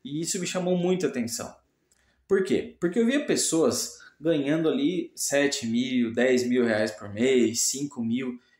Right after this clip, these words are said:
e eu ficava me perguntando, "Poxa, o site é o mesmo,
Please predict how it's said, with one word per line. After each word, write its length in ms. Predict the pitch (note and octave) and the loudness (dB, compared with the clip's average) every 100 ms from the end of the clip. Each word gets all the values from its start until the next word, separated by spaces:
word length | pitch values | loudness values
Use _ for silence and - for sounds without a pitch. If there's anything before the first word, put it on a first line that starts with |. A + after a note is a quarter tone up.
| _ | _
e 60 | D#3+ | -2
eu 60 | |
ficava 340 | E3 - D#3+ E3+ | -2 -2 0 0
me 100 | D#3+ | 0
perguntando, 480 | D#3+ D3+ C3+ C#3+ C3 | -2 -2 -2 -2 -2
"Poxa, 500 | E3 E3+ - G2 - _ _ _ | -2 -2 -2 -8 -12 _ _ _
o 80 | - | -10
site 720 | - - D3+ E3+ F#3+ - - - | -6 -2 0 0 0 -4 -6 -2
é 60 | |
o 160 | D#3 D#3 | -2 0
mesmo, 480 | C#3 C3+ A2+ G2 | 0 2 0 -6